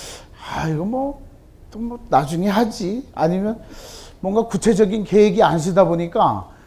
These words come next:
'뭔 책을 써야 될지, 책은 써야 되겠는데' 라고 하다 보니까, 아, 십 년의 세월이 됐고,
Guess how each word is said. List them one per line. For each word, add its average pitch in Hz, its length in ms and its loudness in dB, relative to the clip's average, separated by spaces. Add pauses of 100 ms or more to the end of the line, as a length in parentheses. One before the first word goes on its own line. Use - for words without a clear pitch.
(260)
'뭔 185 200 2
책을 220 280 0
써야 190 280 2
될지, 120 480 -6
책은 254 260 0
써야 247 260 0
되겠는데' 156 680 0 (460)
라고 160 260 0
하다 175 240 2
보니까, 170 720 2
아, 139 100 -8
십 131 200 -8
년의 180 320 0
세월이 143 320 0
됐고, 131 420 -8